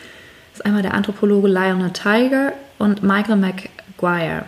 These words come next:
Neurologe und Psychiater. Und sie haben gemeinsam God's Brain verfasst, ein ziemlich schmales Buch, in Amerika super durch die Decke gegangen. Und es zeigt halt eben eine Art anderen oder dritten Weg nochmal auf, ähm,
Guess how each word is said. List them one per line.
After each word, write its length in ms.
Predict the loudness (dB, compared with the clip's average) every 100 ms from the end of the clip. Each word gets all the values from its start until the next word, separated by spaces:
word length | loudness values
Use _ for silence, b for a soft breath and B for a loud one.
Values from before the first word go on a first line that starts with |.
| -6
Neurologe 520 | -4 -2 0 2 2
und 100 | 2
Psychiater. 640 | 0 -4 -6 -4 -6 -6 -6
Und 140 | -6
sie 180 | -2 -2
haben 300 | 0 2 2
gemeinsam 520 | 2 2 0 0 0
God's 320 | -2 -2 -4 -8 -2
Brain 420 | 0 2 2 0
verfasst, 500 | -4 -10 -10 -10 -8
ein 60 |
ziemlich 320 | -2 0 0 0
schmales 320 | -4 -4 -4
Buch, 240 | 0 0 0 -12 B B B B B
in 120 | 2
Amerika 640 | 2 4 2 0 -2 -2 -4
super 320 | -2 0 0
durch 160 | -2 -2
die 80 | -2
Decke 320 | -2 -4 -6
gegangen. 560 | -8 -2 0 2 0 -2 B B B -4
Und 100 | -2
es 140 | -2
zeigt 240 | -2 -2 -2
halt 140 | -2
eben 160 | 0 0
eine 300 | 0 -2 -2
Art 260 | -4 -6 -12 -20 -10
anderen 420 | -2 2 2 0
oder 120 | -2
dritten 420 | -4 -4 0 2
Weg 200 | 2 0
nochmal 320 | -2 -4 -4 -2
auf, 300 | -4 -6 -10 -20 _ _ _ _ -4
ähm, 500 | 0 2 2 2